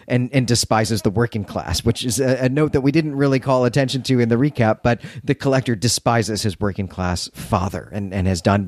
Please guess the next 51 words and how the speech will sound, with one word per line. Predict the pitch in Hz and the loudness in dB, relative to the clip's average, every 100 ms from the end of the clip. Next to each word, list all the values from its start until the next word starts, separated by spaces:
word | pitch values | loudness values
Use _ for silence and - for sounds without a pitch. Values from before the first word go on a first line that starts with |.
| 82 | -2
better | - 101 98 | 0 2 0
than | 95 87 | -2 -4
him, | 95 92 92 - - - | -2 -2 -4 -12 -16 -4
and, | 117 117 | -2 0
and | 127 123 | 2 2
in | |
fact | 117 110 | 2 0
thinks | - 156 151 | 0 -2 -2
that | - 104 | -4 0
that's | 113 - | 0 0
because | 104 - 104 92 | -4 0 0 0
he | - 107 | -2 0
has | 101 | 0
given | 87 107 101 98 | 0 -2 -2 -6
into | 120 123 123 123 - 104 101 | -12 0 2 2 0 0 2
or, | 101 98 95 - - | 2 0 0 -4 -2
or | 110 104 95 - _ _ - | 2 2 0 -8 _ _ -12
taken | - 147 127 101 | -2 0 0 2
up | 117 92 - | 0 2 -2
collecting | - 117 110 123 - 98 95 | -2 0 2 0 0 -4 -2
where | 95 | 0
his | 104 - | 0 2
father | 110 107 98 | 2 2 2
never | 92 95 90 | -2 -2 0
had | 95 92 | 0 -2
any | 95 95 95 _ _ | -4 -6 -8 _ _
interests | - 110 - 82 - - - - | -4 -2 -4 -8 -6 -6 -8 -4
in | 98 90 | -4 -2
life. | 90 76 - | -4 -6 -4
He | 95 | -2
was | 92 95 | -2 -2
never | 101 95 | -4 -2
himself | 98 - 101 98 | -4 0 -2 -2
a | |
collector. | - 101 110 101 90 | -4 -2 -2 -2 -6
I | - | -6
think | - 135 | -2 -2
all | - 120 156 131 | 2 4 4 2
of | 90 | 0
that | 95 98 | -2 -2
is | 90 | -2
in | 98 | -2
Lovecraft, | 98 113 - 95 123 | 0 0 0 -2 -2
and | |
all | - 104 120 | -2 0 2
of | 113 | 2
that | 104 | 0
is | 98 - | -2 -4
here | 113 104 | -2 0
as | 95 | -2
well. | 92 120 110 | 0 2 2